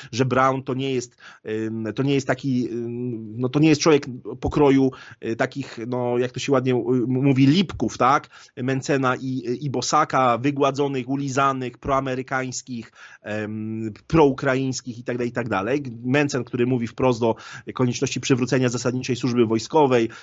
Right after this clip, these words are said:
w celu przygotowywania do wojny z Rosją, Bosak, który paraduje z wstążeczkami ukraińskimi i tak dalej, i tak dalej. Wiemy doskonale, no ale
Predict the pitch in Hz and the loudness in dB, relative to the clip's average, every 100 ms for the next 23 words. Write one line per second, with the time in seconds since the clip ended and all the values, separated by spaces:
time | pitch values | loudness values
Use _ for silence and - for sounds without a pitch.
0 | - - 127 117 - 127 123 123 123 123 | -10 -2 0 0 -2 -4 -2 0 0 0
1 | 123 117 123 127 123 170 160 147 123 117 | 0 -2 -2 -2 0 0 0 -2 -4 -4
2 | 113 139 143 123 - 120 117 117 139 127 | -2 -2 0 -2 -4 -2 -2 0 0 0
3 | 131 131 117 117 - - - - 143 131 | 2 0 -2 -6 -16 -20 -16 -6 -4 -2
4 | 127 - 139 135 127 131 123 123 - 131 | -4 -2 -2 -2 -4 -4 -6 -6 -10 -10
5 | 113 117 208 165 156 151 147 160 156 131 | -10 -8 -6 -2 0 0 -2 2 2 2
6 | 139 196 175 151 - 156 120 113 143 180 | 2 0 0 -2 -4 -2 0 2 2 0